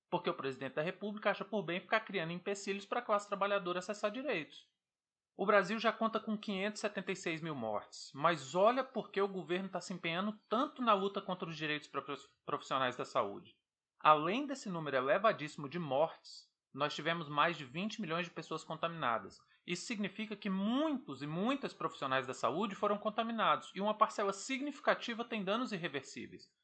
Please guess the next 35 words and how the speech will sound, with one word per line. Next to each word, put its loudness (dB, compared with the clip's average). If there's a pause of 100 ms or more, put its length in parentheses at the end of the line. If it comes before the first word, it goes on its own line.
(120)
porque, -8
como -4
sabemos -4
hoje, 2 (280)
a 0
covid -4
não 0
é 4
uma 0
gripezinha. -8 (400)
Ela 0
é 4
uma 2
doença -4
extremamente -2
agressiva -6
e -8
que -8
afeta -2
até 0
mesmo -4
o -8
sistema -8
nervoso. -6 (400)
Os -12
danos 2
e -10
sequelas -2
causados 0
pela -8
covid -6 (260)
ainda 2
tão -4
sendo -4
discu-, -8